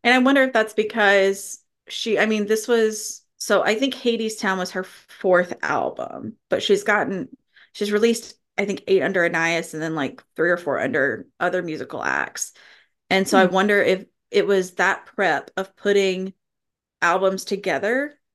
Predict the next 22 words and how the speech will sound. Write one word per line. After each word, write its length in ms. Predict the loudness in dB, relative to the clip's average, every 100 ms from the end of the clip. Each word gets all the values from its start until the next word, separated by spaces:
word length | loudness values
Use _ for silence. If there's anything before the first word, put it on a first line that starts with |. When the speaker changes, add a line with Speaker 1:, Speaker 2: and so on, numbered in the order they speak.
| _ _ _
Speaker 1:
And 140 | -4
when 120 | -4 -6
she 180 | -4
had, 580 | -4 0 2 4 2 0
you 120 | -4
know, 380 | -6 -6 -8 -12 _ _
duets 600 | 2 4 4 2 -4 -10
or 500 | -2 0 0 -2 -6
had 260 | -4 -2 -2
multiple 240 | -4 -8
people 200 | -10 -10
in 60 | -8
a 60 | -8
song, 420 | -6 -6 -8 -10 _ _ _
she 260 | 2 4 4
thought 240 | 2 2
about 280 | 2 2 0
placing 400 | -2 -4 -2 -6
them 380 | -6 -4 -6 -8 _ _ _ _
for 220 | _ 2 2
an 80 |
album. 640 | 0 -2 -2 -2 -4 -4